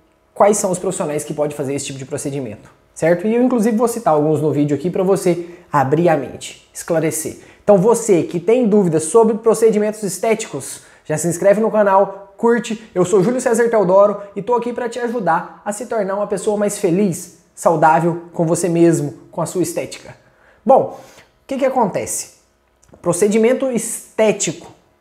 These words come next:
pode ser feito por especialistas em estéticas, então graduados em estética, farmacêuticos, fisioterapeutas,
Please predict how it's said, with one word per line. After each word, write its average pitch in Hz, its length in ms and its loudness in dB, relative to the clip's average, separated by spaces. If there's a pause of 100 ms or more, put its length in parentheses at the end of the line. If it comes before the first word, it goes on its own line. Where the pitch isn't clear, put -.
(280)
pode 214 260 2
ser 185 180 0
feito 214 460 2
por 226 480 2
especialistas 196 720 -2
em 185 80 0
estéticas, 175 520 -4
então 156 400 -2 (200)
graduados 175 600 2
em 160 160 -2
estética, 170 840 -2 (640)
farmacêuticos, 202 1000 2
fisioterapeutas, 180 1300 -2